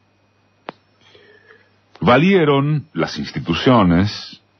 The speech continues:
para avanzar en la aplicación de un programa económico salvaje que, entre sus objetivos principales, continúa apuntando a la reforma privatista del sistema jubilatorio,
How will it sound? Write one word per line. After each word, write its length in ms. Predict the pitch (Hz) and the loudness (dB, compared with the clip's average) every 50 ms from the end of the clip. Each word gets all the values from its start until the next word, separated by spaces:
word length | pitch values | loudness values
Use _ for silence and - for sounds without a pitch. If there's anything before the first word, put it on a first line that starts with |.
| _ _ _ _ _ _ _ _ _ _ _ _ _ _ _ _ _ _ _ | _ _ _ _ _ _ _ _ _ _ _ _ _ _ _ _ _ _ _
para 280 | - 101 104 104 113 113 | 0 2 4 4 4 4
avanzar 680 | 117 117 117 120 113 - - 147 143 143 147 143 - - - | 4 2 2 0 -2 -2 0 0 2 2 0 -2 -4 -8 -8
en 180 | 101 101 98 | -6 -4 -2
la 120 | 98 98 98 | 0 0 0
aplicación 1000 | - - 95 - 90 98 92 - 98 92 - - - 120 120 127 131 127 120 | 0 -2 -4 -2 -2 -2 0 0 -2 -4 -2 0 2 4 4 4 4 2 2
de 240 | 95 92 92 95 95 92 | 2 2 2 2 2 2
un 160 | 107 101 98 | 0 0 2
programa 600 | 98 98 98 92 98 98 101 101 101 101 95 87 - | 2 2 2 4 4 2 2 2 2 2 0 0 -2
económico 760 | 95 80 90 92 98 101 98 95 90 80 - 90 90 87 - | -2 0 2 2 4 4 4 4 4 2 2 0 0 0 -2
salvaje 840 | - - - 67 69 78 90 127 151 131 104 - - 107 113 131 139 131 - _ _ - - - _ _ _ _ _ _ _ _ _ _ _ _ _ _ - | -10 -8 -4 -2 0 2 4 4 4 2 0 -4 -2 -2 -2 -2 -2 -6 -10 _ _ -20 -20 -20 _ _ _ _ _ _ _ _ _ _ _ _ _ _ -8
que, 380 | - - 110 110 113 113 - 107 | -2 0 2 2 2 2 0 0
entre 320 | 101 95 - 95 98 92 | 0 0 0 0 0 0
sus 240 | - 98 92 82 101 | 0 0 0 2 2
objetivos 460 | 95 80 85 98 92 135 156 160 151 | 2 2 2 2 2 4 4 2 2
principales, 1080 | - 123 110 104 - 98 85 - 131 127 110 85 82 92 110 107 - - - - _ _ _ _ _ _ _ _ _ _ _ _ _ _ _ _ _ _ _ | 2 2 0 0 0 -2 0 2 2 2 2 2 0 -2 -4 -6 -10 -18 -20 -20 _ _ _ _ _ _ _ _ _ _ _ _ _ _ _ _ _ _ _
continúa 560 | - - 101 101 95 104 107 117 120 123 117 | 0 0 0 2 2 2 2 4 4 4 4
apuntando 600 | 110 - - 101 92 90 85 110 113 113 110 101 90 | 2 0 0 0 0 2 2 2 2 4 2 2 2
a 20 | |
la 140 | 85 87 85 | 2 0 0
reforma 560 | 87 82 85 - - 110 107 101 95 90 - | 0 -2 -2 0 0 2 2 4 2 2 2
privatista 800 | - 98 92 90 87 82 85 - - 135 127 - - - 85 80 | 2 2 2 4 2 2 0 0 -2 -2 -2 -4 -4 -2 0 0
del 120 | 76 71 65 | 0 -2 -4
sistema 420 | - - 67 - - 87 82 80 | -6 -10 -8 -2 0 0 2 2
jubilatorio, 840 | 76 - 67 65 62 62 65 65 - 76 67 67 67 73 90 120 147 | 0 0 -2 0 0 0 0 0 2 2 2 2 2 2 4 2 2